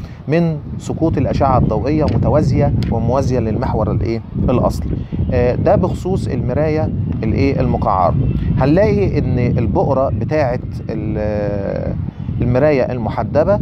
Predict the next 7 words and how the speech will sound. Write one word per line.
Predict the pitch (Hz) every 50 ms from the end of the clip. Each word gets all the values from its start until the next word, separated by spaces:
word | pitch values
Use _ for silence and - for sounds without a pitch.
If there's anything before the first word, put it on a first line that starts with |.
| - - - -
بتقع | 123 - - 190 - - 170 156 143 131 -
خلف | - - - 156 170 190 175 151 156 - 165 175 214 - - - - - - - - -
المرآة. | 147 143 143 139 135 - - 101 92 - - - - - - - - -
يعني | 120 135 139 139 135 139
إيه | 170
خلف | 165 - 160 156 - -
المراية؟ | 123 113 113 117 107 113 110 107 107